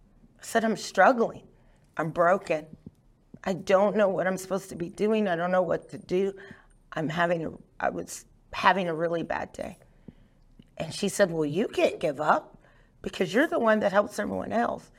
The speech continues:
She said, "You're the most fearless person I know. And if you stop fighting, who's gonna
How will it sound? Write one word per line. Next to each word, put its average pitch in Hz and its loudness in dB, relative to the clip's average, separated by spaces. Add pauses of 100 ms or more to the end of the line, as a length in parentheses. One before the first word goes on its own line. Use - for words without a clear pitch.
(320)
She - -10
said, 202 -4
"You're 233 4
the 247 2
most 202 -2
fearless 277 0 (360)
person 240 -2 (260)
I 180 -6
know. 185 -4 (1000)
And 160 -6
if 156 -8
you 214 2
stop - -6
fighting, 139 -8
who's 247 -4
gonna 185 -6